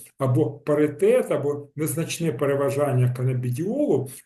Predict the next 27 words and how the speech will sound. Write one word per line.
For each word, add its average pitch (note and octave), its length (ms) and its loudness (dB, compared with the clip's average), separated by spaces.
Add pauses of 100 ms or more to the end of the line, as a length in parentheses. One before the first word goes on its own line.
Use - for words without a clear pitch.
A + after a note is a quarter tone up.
то D#3+ 120 0
тут E3 320 -4
виражена C3+ 600 4
психоактивна C3+ 880 -2
дія A2 560 -4 (160)
за C3+ 120 2
рахунок F3+ 460 -4
Т F3 80 -2
Г F3 160 -2
К, F#3 380 -6 (340)
але D3 300 6
і E3+ 340 4
досить C#3+ 360 0
гарний C#3+ 380 0
ефект C3 400 -2
в - 100 -20
плані, A#2+ 360 -2 (380)
е, C#3 340 4 (240)
протибольовий, E3 1000 2 (320)
е, C#3+ 180 0
зменшення F#3+ 840 0 (180)
нудоти, C#3 880 -2 (220)
покращення G3 640 2
апетиту, D#3 680 -2
що, C#3+ 180 -4
власне, E3 360 -2
використовується D3+ 960 -4